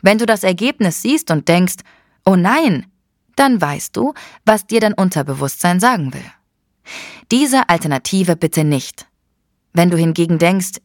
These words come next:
"Ja, toll", dann weißt du auch, was du tief im Inneren wirklich willst. Du empfindest überhaupt keine Gefühle? Dann weißt du auch, dass dir im Grunde beide Alternativen gleich lieb oder aber gleichgültig sind.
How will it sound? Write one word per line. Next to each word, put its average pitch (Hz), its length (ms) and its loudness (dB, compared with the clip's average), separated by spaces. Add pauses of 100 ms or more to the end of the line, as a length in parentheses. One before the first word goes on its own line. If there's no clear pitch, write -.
"Ja, 330 300 2
toll", 233 340 0 (540)
dann 214 160 4
weißt 226 240 0
du 247 100 2
auch, 349 320 0
was 139 140 0
du 147 120 -6
tief - 260 -4
im 139 100 -2
Inneren 127 400 -2
wirklich 131 400 -4
willst. - 400 -12 (720)
Du - 80 4
empfindest 262 540 2
überhaupt 180 600 0
keine 123 260 -4
Gefühle? 165 580 -4 (420)
Dann 214 240 2
weißt 208 280 2
du 226 100 2
auch, 180 300 0
dass 214 200 0
dir 214 160 0
im 180 140 2
Grunde 208 380 0
beide 196 340 0
Alternativen 139 720 -4
gleich 131 300 -2
lieb 190 300 -2 (360)
oder 214 300 4
aber 165 320 0
gleichgültig - 800 -4
sind. - 340 -12